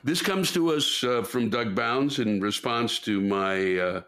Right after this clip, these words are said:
talking about the U S O shows that I did in Afghanistan. "I worked three years as a civilian contractor in Iraq and three in Afghanistan."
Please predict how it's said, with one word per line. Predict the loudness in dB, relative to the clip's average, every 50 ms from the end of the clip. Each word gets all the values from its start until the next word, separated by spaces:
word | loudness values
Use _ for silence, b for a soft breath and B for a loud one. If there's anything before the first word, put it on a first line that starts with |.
| B B B B B B B B B B B B B _
talking | -4 -2 -2 -2 0 0 0 0 0
about | -2 -2 -2 -2 -4 -4 -4
the | -2
U | -2 0 0 0
S | 0 0 0
O | 0 0 0
shows | 0 0 -2 0 0 0 0 -2 -4
that | -4 -2 -2
I | -2
did | -2 -2 -4 -4 -4
in | -6 -6
Afghanistan. | -8 -8 -8 -8 -8 -8 -8 -8 -10 -12 -12 -12 -14 -16 -16 -18 -20 _ _ _ _ _ _ _ B B B B
"I | B -2
worked | 0 0 -2 -2 -2
three | -2 -2 0 0 2
years | 2 2 2 2 0 0 0
as | 0 0 -2
a | -2 -2
civilian | -2 -4 -4 -4 -2 -2 0 0 0 0 0 -2
contractor | -2 -2 -2 -2 -2 -2 -2 -2 -2 -2 -4 -4 -4 -4 -2 -2
in | -2
Iraq | -2 -2 -2 0 -2 -2 -4 -4 -4 -2
and | -2 -2 -2
three | -2 -2 0 0 2
in | 2
Afghanistan." | 0 0 -2 -2 -2 -2 0 0 0 -2 -4 -6 -6 -8 -8 -8 -10 -14